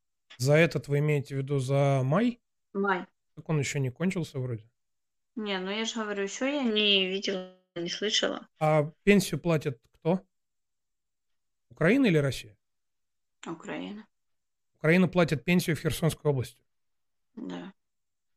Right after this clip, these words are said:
Speaker 1: Серьезно?
Speaker 2: Серьезно.
Speaker 1: Понятно.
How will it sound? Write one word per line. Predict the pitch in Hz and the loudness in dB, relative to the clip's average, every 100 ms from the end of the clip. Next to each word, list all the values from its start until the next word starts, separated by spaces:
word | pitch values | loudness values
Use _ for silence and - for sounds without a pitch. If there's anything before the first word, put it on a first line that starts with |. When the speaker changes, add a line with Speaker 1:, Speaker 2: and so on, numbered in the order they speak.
| _ _ _ _ _ - | _ _ _ _ _ -14
Speaker 1:
Серьезно? | - 120 196 175 - _ _ _ _ _ _ _ _ _ _ _ _ | -8 -2 -2 -4 -8 _ _ _ _ _ _ _ _ _ _ _ _
Speaker 2:
Серьезно. | - - 170 226 180 202 190 _ _ _ _ _ _ _ _ _ _ _ _ _ _ _ _ _ | -16 -12 -8 -8 -8 -12 -16 _ _ _ _ _ _ _ _ _ _ _ _ _ _ _ _ _
Speaker 1:
Понятно. | 143 131 123 | -8 -6 -8